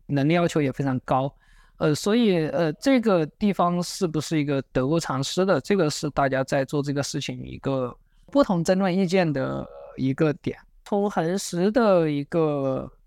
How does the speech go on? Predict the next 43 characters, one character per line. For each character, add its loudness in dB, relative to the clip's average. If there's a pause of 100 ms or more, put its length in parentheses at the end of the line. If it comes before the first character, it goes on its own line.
(100)
呃， -6
切 2
身 2
的 2
经 2
验 4
和 -2
体 -8
会 2
来 0
说 -4 (200)
，B 6
I 6
其 -4
实 -2
本 -4
身 -2
它 0 (140)
对 4
于 -2 (180)
行 -6
业 4
saas 2
来 -2
说， -6
它 -2
是 -2
一 2
个 -2
pass， -10 (400)
就 0
是， -2
就 2
B 2
I 6
本 -2
身 -6
它 -2
就 2
是 -2
一 2
种 -2 (160)
pass。 -10